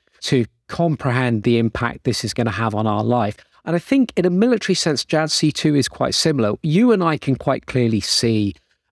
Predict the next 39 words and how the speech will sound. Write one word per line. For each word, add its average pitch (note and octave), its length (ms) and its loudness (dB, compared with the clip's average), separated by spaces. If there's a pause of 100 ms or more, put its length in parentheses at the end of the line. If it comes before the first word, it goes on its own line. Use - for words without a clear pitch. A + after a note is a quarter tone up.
(120)
the C#3+ 360 0
applications C#3+ 920 -2
for - 140 -6
this A2+ 180 0
technology A#2 720 -2
and, B2+ 300 -2
and C3 320 -2 (240)
the D3+ 220 0
impact D3+ 540 -2
it B2 120 -4
can A#2+ 160 2
make A#2 260 0
strategically A2+ 920 -2 (440)
all D3 220 2
the C3 120 2
way A#2+ 180 2
down A2+ 280 0
to - 120 -10
the - 80 -10
soldier A2+ 400 0
in G#2+ 80 0
the G#2 80 -2
foxhole. - 560 -4 (320)
But C3+ 100 -2
I C#3+ 80 2
think F#3 300 -2
one F#3 180 2
of G#3+ 120 -2
the - 80 -14
things C#3 320 0
we'll A2+ 100 -4
see A#2+ 220 2
when, A#2 240 0
as C3 160 -2
the B2+ 80 -6
technology B2+ 560 0
is A#2 160 0
rolled A2+ 260 2
out A#2 240 -2